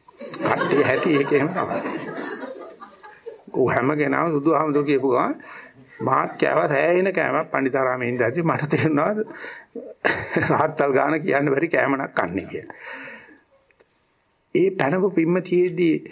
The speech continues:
අර ඊගාවට මේ තමන්ගේ ගුරුවරයා කෙරේ තිබි විශ්වාසය මතයි මම මෙච්චර ලස්සන භාවනා කරන කි විශ්වාසය කැඩෙන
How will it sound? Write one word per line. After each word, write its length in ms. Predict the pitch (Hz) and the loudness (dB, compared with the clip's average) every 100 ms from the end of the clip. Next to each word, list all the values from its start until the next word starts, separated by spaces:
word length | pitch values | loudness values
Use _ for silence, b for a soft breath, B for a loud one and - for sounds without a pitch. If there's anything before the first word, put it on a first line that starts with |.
| B B | B B
අර 160 | 147 151 | -2 0
ඊගාවට 640 | 139 151 180 170 185 185 | 2 2 2 2 0 0
මේ 160 | 165 160 | 0 0
තමන්ගේ 420 | 143 143 151 151 | 0 0 0 0
ගුරුවරයා 420 | 139 139 147 156 | 2 2 2 2
කෙරේ 240 | 151 147 156 | 0 0 0
තිබි 220 | 151 139 | 0 0
විශ්වාසය 580 | 131 120 - 143 147 147 | 0 0 0 0 2 0
මතයි 320 | 143 139 143 | 0 0 0
මම 180 | 135 131 | 2 2
මෙච්චර 280 | 131 131 127 | 0 0 0
ලස්සන 360 | 127 117 120 | 0 0 -2
භාවනා 400 | 113 110 127 131 | 0 0 0 0
කරන 220 | 139 135 160 | -2 -2 0
කි 100 | 208 | 0
විශ්වාසය 400 | - 147 151 165 | 0 0 0 -2
කැඩෙන 400 | - 127 135 | 0 2 2